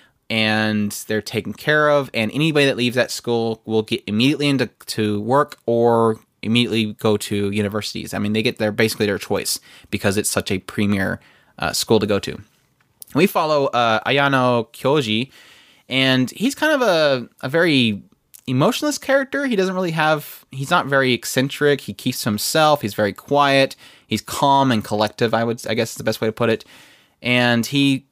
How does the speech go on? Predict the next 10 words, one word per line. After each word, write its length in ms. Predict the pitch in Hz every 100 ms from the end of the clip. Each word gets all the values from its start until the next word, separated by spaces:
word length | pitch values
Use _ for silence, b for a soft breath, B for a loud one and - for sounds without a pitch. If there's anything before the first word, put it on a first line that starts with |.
| -
starts 300 | - 131 -
going 160 | 117
to 60 | 113
school. 220 | - 113
He 100 | 117
gets 140 | 131 -
put 200 | - 127
into 380 | 120 - 110 104
Class 360 | - 110 104
D. 460 | 107 127 123 95